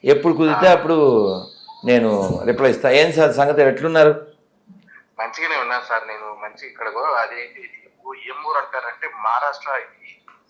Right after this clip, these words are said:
Speaker 1: ఉమ్?
Speaker 2: సోలాపూర్కి వచ్చిందా సార్?
Speaker 1: ఓ, మహాలక్ష్మి, ఓకే, ఓకే. ఉమ్.
Speaker 2: మహా-, మహారాష్ట్ర సోలాపూర్.
Speaker 1: అది మహారాష్ట్ర,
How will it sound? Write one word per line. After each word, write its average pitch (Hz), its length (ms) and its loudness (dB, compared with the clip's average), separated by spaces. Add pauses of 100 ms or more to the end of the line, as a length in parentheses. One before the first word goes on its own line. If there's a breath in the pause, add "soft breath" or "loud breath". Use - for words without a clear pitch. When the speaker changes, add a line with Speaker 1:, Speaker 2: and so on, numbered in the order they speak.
(560)
Speaker 1:
ఉమ్? 208 360 -4
Speaker 2:
సోలాపూర్కి 170 580 -6
వచ్చిందా 110 420 -12
సార్? - 200 -8
Speaker 1:
ఓ, 156 380 6
మహాలక్ష్మి, 131 760 2
ఓకే, 120 260 -2
ఓకే. 101 460 -2
ఉమ్. 104 340 -6 (200)
Speaker 2:
మహా-, 147 500 0
మహారాష్ట్ర 156 540 -4
సోలాపూర్. 120 320 -6
Speaker 1:
అది 147 140 4
మహారాష్ట్ర, 165 640 6